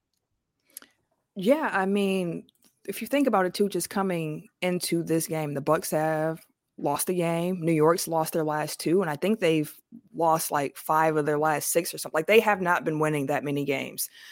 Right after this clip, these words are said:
So you know the Knicks are going to be trying to get a win, especially on national T V, especially with all that they have going on. And then you put that up against the Bucks, who, again, just lost to Cleveland.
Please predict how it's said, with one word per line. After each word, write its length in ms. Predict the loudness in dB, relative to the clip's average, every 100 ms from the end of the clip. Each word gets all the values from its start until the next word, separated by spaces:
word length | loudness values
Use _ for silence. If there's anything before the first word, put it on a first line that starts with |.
| -10
So 120 | 4 6
you 140 | 6
know 180 | 6 8
the 80 | 8
Knicks 320 | 4 2 0
are 140 | -2
going 260 | 0 -2 -2
to 80 | -2
be 140 | -4
trying 420 | -4 -2 -2 -4
to 100 | -4
get 140 | 0 0
a 60 |
win, 200 | 0 -4
especially 480 | -4 0 0 0 0
on 140 | -2
national 400 | -2 -2 -4 -6
T 200 | -4 -2
V, 280 | -2 -4 -6 -6
especially 440 | -2 0 0 0
with 140 | 0
all 160 | 0 0
that 100 | 0
they 80 | -2
have 240 | -2 -4
going 300 | -4 -4 -2
on. 260 | -2 -2 -4 -12 -20 -20 _
And 120 | -4
then 100 | -2
you 80 | -2
put 240 | 0 0
that 140 | 2 2
up 160 | 2
against 400 | 0 -2 -4 -6
the 40 | -2
Bucks, 380 | 4 4 2 0
who, 240 | 2 2
again, 380 | 0 0 0 0
just 240 | -2 -2
lost 300 | -2 -4 -4
to 60 | -12
Cleveland. 500 | -2 -2 -2 -6